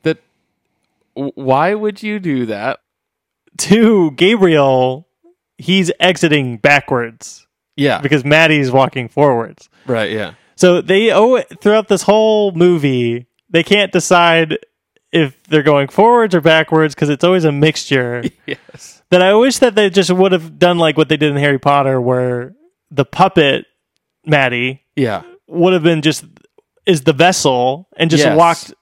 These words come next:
Speaker 2: normal the whole time. And then
Speaker 1: Yes.
Speaker 2: only when the creature needed to be seen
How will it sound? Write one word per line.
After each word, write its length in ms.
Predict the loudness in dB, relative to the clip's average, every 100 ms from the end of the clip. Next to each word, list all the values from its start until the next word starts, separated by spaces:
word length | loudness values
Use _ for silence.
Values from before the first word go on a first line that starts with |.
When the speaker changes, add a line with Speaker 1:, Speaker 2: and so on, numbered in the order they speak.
| _
Speaker 2:
normal 520 | -2 2 4 2 2 2
the 120 | 2
whole 160 | 0
time. 360 | 0 0 0 0 -2
And 100 | 0
then 100 | 2
Speaker 1:
Yes. 60 |
Speaker 2:
only 220 | 2 2
when 300 | 2 0 0
the 240 | 2 2 0
creature 340 | 0 -2 0
needed 260 | -2 -2 0
to 100 | 0
be 120 | -2
seen 640 | -2 -2 -2 0 -2 -6